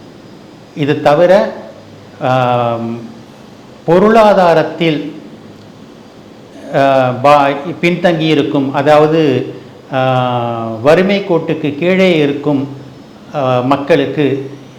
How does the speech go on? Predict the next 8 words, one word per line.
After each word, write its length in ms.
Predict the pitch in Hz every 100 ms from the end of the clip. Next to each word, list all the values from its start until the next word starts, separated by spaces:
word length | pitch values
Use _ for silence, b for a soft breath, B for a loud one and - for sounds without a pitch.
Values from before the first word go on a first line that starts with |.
| - 175
எல்லா 640 | 147 151 180 180 175 165
ஜாதிக்காரர்களும், 920 | 160 170 170 165 151 143 139 135 139 139 - - - - - - - -
ஆ, 220 | 131 131
உயர் 340 | 127 135 139 123
ஜாதியினர் 500 | 131 127 127 123 120
உள்பட 600 | 127 135 143 147 - - -
எல்லா 240 | 123 139
ஜாதியிலும் 560 | 127 131 131 123 165